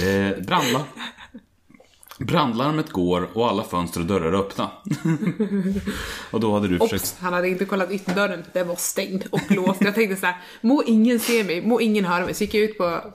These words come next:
Speaker 2: på, eh, inglasade balkongen och bara, "Ah, men det låter inte så jävla illa ändå."
Speaker 1: <laughs>
Speaker 2: Problemet var att jag ville inte förstöra min sons hörsel, eftersom att jag för första gången typ ever skulle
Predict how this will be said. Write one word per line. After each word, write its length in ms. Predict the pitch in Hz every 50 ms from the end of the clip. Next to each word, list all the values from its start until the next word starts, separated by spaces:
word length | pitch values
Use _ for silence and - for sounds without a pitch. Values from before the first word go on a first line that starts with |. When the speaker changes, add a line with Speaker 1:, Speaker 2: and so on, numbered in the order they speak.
| -
Speaker 2:
på, 280 | - 185 170 160 160 143
eh, 340 | - - - - - - 180
inglasade 380 | 185 185 175 170 170 190 170
balkongen 420 | 175 170 170 - 190 175 170 170 175
och 60 | 170
bara, 100 | 165 - -
"Ah, 40 | 170
men 100 | 165 160
det 80 | 170
låter 260 | 170 190 208 202 -
inte 140 | 196 196 -
så 360 | - - - - 302 269 226 -
jävla 240 | - - 156 143 139
illa 200 | 147 151 151 147
ändå." 260 | 151 160 170 - - -
Speaker 1:
<laughs> 60 | - - 131 127 - - 131 135 - 139 127 - - - - - - _ _
Speaker 2:
Problemet 460 | - 214 214 214 220 208 196 190 190
var 180 | 185 180 175 175
att 280 | 170 170 - - - _ - -
jag 140 | 185 196
ville 160 | 185 190 185 185
inte 160 | 180 180 175
förstöra 420 | - 185 - 214 196 190 180 180
min 140 | 180 175 175
sons 360 | - - 185 175 175 170 -
hörsel, 380 | - 226 220 - - - 160 160
eftersom 300 | 160 - 175 160 - 170
att 180 | 170 175 - - - - - - - - - _ _
jag 360 | - 196 247 262 262 240 233
för 80 | 240
första 340 | 214 - 240 220 - - 262
gången 520 | 240 240 240 233 220 190 175 170 170 147 - - _ _ - -
typ 380 | 208 185 180 180 - - -
ever 500 | 214 226 202 180 - 156 143 143 165 - - -
skulle 280 | - - - 185 170